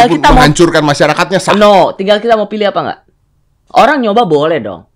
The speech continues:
Speaker 2: Orang nyoba mulai datang ke Deddy Corbuzier boleh dong, itu sah dong, haknya mereka mau bayar. Gua mau diwawancara Deddy Corbuzier satu miliar, itu haknya mereka dong. It's you. Lu mau nggak terima bayaran satu miliar?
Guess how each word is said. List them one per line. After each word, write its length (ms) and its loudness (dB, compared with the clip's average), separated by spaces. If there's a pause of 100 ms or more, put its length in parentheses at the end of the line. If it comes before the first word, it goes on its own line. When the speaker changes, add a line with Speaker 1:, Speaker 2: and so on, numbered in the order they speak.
(120)
Speaker 2:
Orang 320 2
nyoba 300 0
mulai 280 0
datang 440 -4
ke 260 -4
Deddy 240 -4
Corbuzier 480 -4
boleh 400 -2
dong, 160 -6
itu 160 -10
sah 300 -10
dong, 240 -10
haknya 340 -10
mereka 320 -8
mau 140 -6
bayar. 260 0 (260)
Gua 240 2
mau 140 2
diwawancara 540 0
Deddy 200 -2
Corbuzier 460 -4
satu 320 -6
miliar, 420 -4
itu 160 -14
haknya 320 -8
mereka 300 -10
dong. 240 -12 (400)
It's 240 -20
you. 320 -4 (300)
Lu 180 -6
mau 260 -4
nggak 220 -4
terima 460 -12
bayaran 360 -6
satu 300 -10
miliar? 400 -10